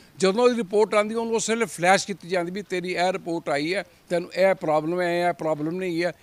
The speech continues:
ਜੇ ਉਹਨੂੰ ਪ੍ਰੋਬਲਮ ਆਈ ਦੱਸਿਆ ਜਾਵੇ ਵੀ ਇਹ ਇਲਾਜ ਕਰਾ ਲੈ, ਇਹ ਤੇਰੀ ਕੈਂਸਰ ਦੀ ਸਟੇਜ ਹੈ ਜਾਂ ਨਹੀਂ ਹੈ।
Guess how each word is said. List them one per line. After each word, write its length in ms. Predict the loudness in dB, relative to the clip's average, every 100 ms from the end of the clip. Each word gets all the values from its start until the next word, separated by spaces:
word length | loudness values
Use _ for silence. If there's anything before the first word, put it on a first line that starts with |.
| _ 0
ਜੇ 100 | 4
ਉਹਨੂੰ 160 | 4
ਪ੍ਰੋਬਲਮ 440 | 2 2 2 2 -2
ਆਈ 100 | -4
ਦੱਸਿਆ 360 | -4 -4 -2
ਜਾਵੇ 280 | -2 -2 -2
ਵੀ 220 | -4 -8 -4
ਇਹ 340 | 2 4 4
ਇਲਾਜ 320 | 2 2 2 0
ਕਰਾ 280 | -2 -2
ਲੈ, 120 | 0 -2
ਇਹ 280 | -2 -2
ਤੇਰੀ 300 | -2 -6 -6
ਕੈਂਸਰ 360 | -4 -4 -4 -6
ਦੀ 140 | -6
ਸਟੇਜ 340 | -6 -6 -8 -6
ਹੈ 60 |
ਜਾਂ 180 | -4 -4
ਨਹੀਂ 300 | -2 -2 -2
ਹੈ। 80 | -6